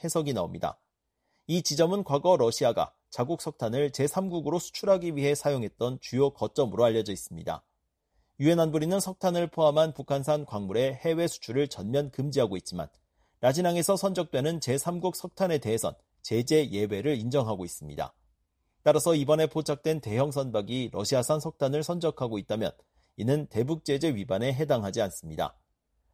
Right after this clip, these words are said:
앞서 비오이는 올해 유월 러시아의 의뢰를 받은 한 선박 브로커가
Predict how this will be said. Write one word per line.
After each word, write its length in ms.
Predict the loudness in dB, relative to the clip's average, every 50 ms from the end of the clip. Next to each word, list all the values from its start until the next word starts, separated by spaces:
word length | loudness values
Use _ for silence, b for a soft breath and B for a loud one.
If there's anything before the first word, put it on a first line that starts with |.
| _ _
앞서 280 | -2 -2 4 6 4 4
비오이는 500 | 6 2 0 0 2 2 0 0 0 -2 -4
올해 280 | 0 2 4 4 2
유월 320 | 2 4 4 4 4 4 2
러시아의 460 | 0 -2 0 2 2 4 4 4 2
의뢰를 480 | 2 0 0 0 0 2 2 0 0
받은 320 | 0 0 0 0 -2 -4 -4
한 180 | -6 -6 -6
선박 420 | -4 -4 -4 -4 0 0 -2 -2 -2
브로커가 540 | -4 -4 -4 -4 -4 -6 -4 -2 -4 -4